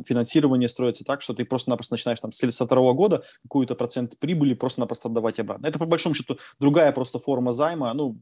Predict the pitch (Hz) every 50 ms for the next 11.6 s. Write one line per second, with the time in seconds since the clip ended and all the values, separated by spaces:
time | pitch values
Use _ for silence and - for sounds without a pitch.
0 | _ _ - 123 123 131 151 147 131 120 120 151 156 - - - 120 110 107 101
1 | - 110 110 110 - 127 123 113 - - 113 113 113 113 113 110 104 - - -
2 | - - - - - - - - - _ - 123 156 170 170 - 170 156 151 151
3 | 151 151 143 143 147 139 - 147 - - 135 135 135 135 139 139 139 135 139 135
4 | 135 135 131 131 - 156 165 160 156 156 - 147 120 107 - - - - 107 -
5 | - - 113 120 147 - - 120 110 110 107 123 123 113 113 117 110 - - 113
6 | 113 113 120 127 120 113 123 117 117 117 120 123 127 120 120 127 - - 147 165
7 | 196 214 208 196 151 - - _ _ _ _ - 135 143 147 123 131 127 - -
8 | 135 135 131 123 123 127 123 120 117 117 113 110 110 107 107 - - - - 120
9 | 117 117 117 131 135 131 - 110 107 - - 113 104 113 113 120 135 - - 151
10 | 139 127 113 117 110 107 - - 127 123 117 110 - 104 104 107 113 113 110 -
11 | 113 - - 117 117 113 117 98 - - -